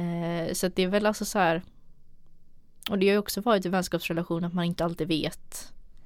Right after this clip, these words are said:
vad som händer, och jag har nog tagit det väldigt hårt, även fast det kanske bara är, ja, vi har växt ifrån varann och jag kanske också känner det egentligen, men jag har så här, åh nej, vad är det? Och så här, vad, vad är det som har hänt? Har jag gjort något dumt? Eller du vet så här, att jag har tänkt och överanalyserat det väldigt mycket.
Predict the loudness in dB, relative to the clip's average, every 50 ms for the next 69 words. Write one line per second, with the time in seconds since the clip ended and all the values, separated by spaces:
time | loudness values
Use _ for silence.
0 | -18 -20 -20 -20 -18 -8 -4 -2 -2 0 0 0 2 2 2 2 2 2 2 4
1 | 4 6 6 6 8 6 6 6 4 2 0 -2 -6 -4 -2 0 2 4 4 4
2 | 2 2 2 0 0 -2 -6 -8 -8 -8 -8 -10 -18 -20 -20 -20 -20 -20 -20 -20
3 | -20 -2 2 4 4 4 4 2 0 0 2 0 2 2 2 0 0 0 2 2
4 | 4 4 4 2 2 0 0 -2 -6 -12 -16 -18 -14 -6 -2 -2 0 4 4 4
5 | 4 4 4 2 0 -2 -2 -4 -4 0 2 2 4 6 6 4 4 4 0 0
6 | 2 4 4 4 4 2 0 0 0 0 -2 -2 -2 -4 0 4 4 4 4 4
7 | 2 0 0 -2 -4 -4 -2 -2 -2 2 4 4 6 6 4 2 2 2 2 2
8 | 0 -4 -12 -14 -14 -14 -8 -4 -2 -2 0 2 4 4 4 2 0 0 0 2
9 | 2 0 -2 -4 -4 -2 -2 -2 0 2 4 4 4 4 4 2 4 4 4 4
10 | 4 2 2 2 2 2 2 2 2 0 0 2 2 2 2 0 -2 0 0 0
11 | 0 2 0 2 4 4 4 4 2 2 2 2 2 0 -2 -8 -14 -16 -16 -18
12 | -18 -20 -20 -20 -12 -4 -2 0 2 4 4 4 2 0 0 2 2 2 2 2
13 | 0 -4 -6 -2 2 6 6 8 8 6 6 4 2 4 2 2 2 2 4 4
14 | 4 4 2 2 2 2 2 4 2 2 2 2 2 0 -2 0 -2 -4 -4 -4